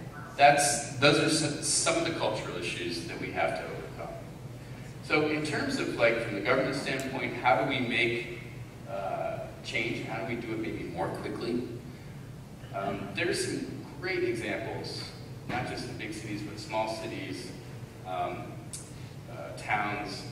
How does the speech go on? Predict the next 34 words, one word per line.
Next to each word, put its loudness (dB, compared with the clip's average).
where 0
they're 0
trying 0
things -6
like, -6
what -2
if -6
we, -2
instead -4
of -4
telling -2
people -2
about 2
what -4
a -4
bike 0
lane -2
network -2
looks -8
like, 2
what, -4
what -6
if -8
we -8
just -6
built 0
it? -2
And -8
we -4
built 2
it -2
with -6
temporary -4
materials. -4